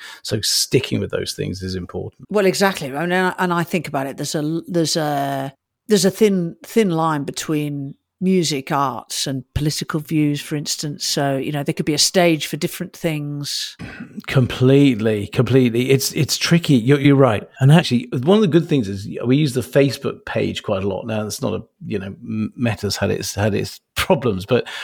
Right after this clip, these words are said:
Speaker 1: one of the things it does well is that it's been doing, make, building community pages for over ten years. So they're ready. And one of the things you can put on there are,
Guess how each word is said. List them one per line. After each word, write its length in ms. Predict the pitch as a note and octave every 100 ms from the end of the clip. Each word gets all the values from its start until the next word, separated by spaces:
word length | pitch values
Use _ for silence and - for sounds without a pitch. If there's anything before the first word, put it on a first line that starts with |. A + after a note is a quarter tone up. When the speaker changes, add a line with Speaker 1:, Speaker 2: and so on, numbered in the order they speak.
| - -
Speaker 1:
one 160 | D3
of 80 | D#3+
the 40 |
things 120 | C#3+ A#2
it 120 | G#2
does 300 | A#2+ G#2+ E3+ F#3 -
well 340 | B2 D3 C3
is 200 | G2 G2
that 100 | G#2+
it's 120 | G#2 -
been 460 | B2+ A#2+ A#2+ B2
doing, 480 | - C3+ C#3 B2 A#2
make, 240 | B2+ C#3
building 300 | C#3 C#3+ B2+
community 440 | G#2+ A#2 C3 A#2 G#2+
pages 520 | A2 F#2+ F#2 F#2 -
for 320 | - G2 F#2+
over 220 | A2 G2+ G2+
ten 280 | - G2
years. 460 | G2 A#2 F#2+ C2+ - - -
So 260 | - A#2+ A#2 - - _
they're 160 | - B2
ready. 420 | B2 A#2 A2+ -
And 120 | A#2+
one 100 | C3
of 80 | C3+
the 60 | -
things 240 | A#2+ G#2+
you 60 | A2+
can 120 | A2+
put 140 | D#3+
on 120 | D3+ A2+
there 200 | G#2 G#2
are, 160 | A2